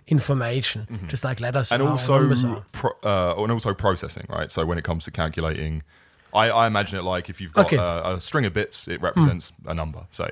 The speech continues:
Speaker 2: And then,
Speaker 1: Exactly
Speaker 2: yeah,
Speaker 1: right,
Speaker 2: yeah.
Speaker 1: exactly right. So if I have two bits, imagine the world's worst memory stick, which just
Speaker 2: Right,
Speaker 1: has
Speaker 2: yeah, yeah.
Speaker 1: two, two bits, right? So I can write in, for example, zero one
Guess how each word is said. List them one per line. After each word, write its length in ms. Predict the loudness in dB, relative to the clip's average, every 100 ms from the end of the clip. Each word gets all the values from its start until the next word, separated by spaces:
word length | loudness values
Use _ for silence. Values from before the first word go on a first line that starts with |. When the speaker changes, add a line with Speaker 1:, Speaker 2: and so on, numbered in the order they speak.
| -8
Speaker 2:
And 100 | -4
then, 20 | 0
Speaker 1:
Exactly 380 | 6 6 6
Speaker 2:
yeah, 60 | 4 4
Speaker 1:
right, 100 | 2
Speaker 2:
yeah. 60 |
Speaker 1:
exactly 360 | 2 2 2 -2
right. 240 | -4 -8 -12 -20 -10
So 160 | 0 4
if 160 | 4 6
I 140 | 4
have 480 | 8 8 8 6 0 -16 _
two 200 | -2 2
bits, 640 | 6 6 6 2 -2 -6 -8 _ _ -20 -20 _
imagine 360 | 2 4 4 4
the 100 | 4
world's 340 | 4 2 0
worst 340 | -4 -2 -2 0
memory 340 | 0 0 -2
stick, 320 | -6 -8 -14 -20 _ _
which 240 | -10 -10 -2
just 180 | 2 4
Speaker 2:
Right, 60 |
Speaker 1:
has 100 | 4
Speaker 2:
yeah, 60 | 4
yeah. 60 | 4
Speaker 1:
two, 340 | 4 4 0 2
two 180 | 2
bits, 360 | 2 0 -4 -4
right? 260 | 4 4 2 -6 -20 -16
So 160 | -4 0
I 80 | 2
can 200 | 2 6
write 300 | 6 6 4
in, 120 | 0
for 180 | 0 -2
example, 340 | 0 0 2
zero 320 | 4 6 8 8
one 380 | 8 6 2